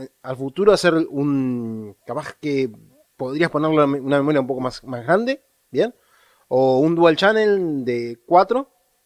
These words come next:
a una frecuencia un poco más alta, o un dual channel de dos mil cuatrocientos igual.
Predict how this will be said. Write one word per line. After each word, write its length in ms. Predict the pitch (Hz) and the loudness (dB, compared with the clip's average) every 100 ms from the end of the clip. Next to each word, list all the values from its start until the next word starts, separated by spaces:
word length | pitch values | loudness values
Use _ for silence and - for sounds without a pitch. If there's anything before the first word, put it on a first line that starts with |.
| _ | _
a 180 | 127 127 | -6 -2
una 260 | 135 135 | 0 0
frecuencia 320 | 123 135 139 135 | -2 -4 -4 -6
un 60 | |
poco 120 | 127 | -8
más 140 | 127 208 | -2 -2
alta, 340 | 247 262 277 _ _ _ _ _ _ _ | 0 -2 -4 _ _ _ _ _ _ _
o 300 | 160 175 208 | 4 6 8
un 120 | 185 | 6
dual 160 | 160 160 | 6 4
channel 280 | 180 185 202 | 4 2 2
de 40 | |
dos 160 | 139 127 | 0 -2
mil 80 | 143 | -4
cuatrocientos 580 | 135 110 - 113 98 95 | -4 -6 -12 -12 -14 -20
igual. 180 | - | -20